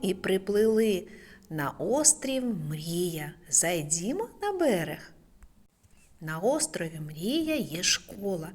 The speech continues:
А давайте ми допоможемо жителям цього острова вирішити задачки. Чотири жабки на березі сиділи, кумкались, сміялись і веселілись.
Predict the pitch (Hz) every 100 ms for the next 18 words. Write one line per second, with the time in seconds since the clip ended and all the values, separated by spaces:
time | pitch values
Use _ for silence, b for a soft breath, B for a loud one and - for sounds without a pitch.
0 | B B B B 247 339 440 440 214 208
1 | 180 180 180 202 262 415 480 - 185 147
2 | - - B B B 196 170 190 269 -
3 | 175 165 165 - 190 165 202 440 - -
4 | 156 135 - b b b b _ 160 202
5 | 339 - 220 - 180 226 208 170 - -
6 | - - _ _ - - - _ _ _
7 | _ - - 160 - - 440 466 415 311
8 | 147 175 170 170 - 440 440 B B 302
9 | 330 302 226 202 185 220 208 B - -
10 | 254 214 220 214 170 160 B B - -
11 | 269 427 254 220 208 196 202 - - 254
12 | 254 349 415 415 427 415 440 - 453 320
13 | 311 302 -